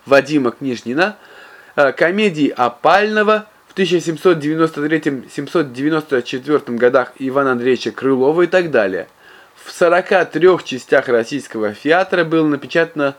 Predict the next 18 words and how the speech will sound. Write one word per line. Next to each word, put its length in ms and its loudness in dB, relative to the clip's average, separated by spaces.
сто 560 0
семьдесят 440 -2
пять 500 -2
пьес, 380 -4
из 220 -6
них 240 -4
около 260 0
ста 260 0
пятидесяти 520 -8
современных 720 -2
для 140 0
той 220 4
эпохи 340 -2
драматургов. 720 -2
Тексты 440 -2
пьес 420 2
воспроизводились 1040 0
точно, 500 -2